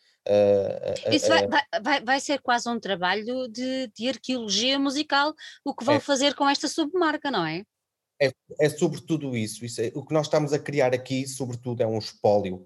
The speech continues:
Speaker 1: É um espólio que, que não existe nos Açores, é a criação disso tudo, eh, é, é, é a criação e, e, e, e porquê é que, e porquê é que, e porquê é que nós queremos fazer isso? Nós queremos fazer isso porque eu tenho uma record store aqui nos Açores.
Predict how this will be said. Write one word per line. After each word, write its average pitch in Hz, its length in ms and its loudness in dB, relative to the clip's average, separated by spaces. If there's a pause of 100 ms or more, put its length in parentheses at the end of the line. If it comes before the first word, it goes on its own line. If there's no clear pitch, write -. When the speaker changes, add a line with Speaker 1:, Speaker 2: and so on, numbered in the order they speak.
(260)
Speaker 1:
É 113 80 2
um 120 40 4
espólio 131 640 0
que, - 160 -20
que 143 60 0
não 139 160 4
existe 113 360 -6
nos 117 160 -4
Açores, 143 460 -2 (180)
é 123 140 8
a 123 60 2
criação 143 580 0
disso 123 360 -8
tudo, 135 440 -4 (260)
eh, 101 680 6 (520)
é, 147 80 4
é, 160 440 4
é 156 40 6
a 143 80 0
criação 160 720 2
e, 156 60 -4
e, 156 340 -6
e, 165 240 -6
e - 40 -2
porquê - 240 0
é 160 40 4
que, 170 160 -8
e - 20 -4
porquê 156 100 0
é 165 40 4
que, 170 200 -8
e 151 40 -8
porquê - 240 -4
é - 40 0
que 156 100 -6
nós 151 140 0
queremos 139 260 -4
fazer 123 300 -2
isso? 98 280 -8
Nós 131 160 -2
queremos 147 240 -4
fazer 143 280 -2
isso 151 300 -10 (140)
porque 156 280 -2
eu 147 60 2
tenho 147 220 0
uma 143 160 0
record 131 400 0
store 127 360 2
aqui 120 180 -2
nos 117 200 -2
Açores. 110 420 -2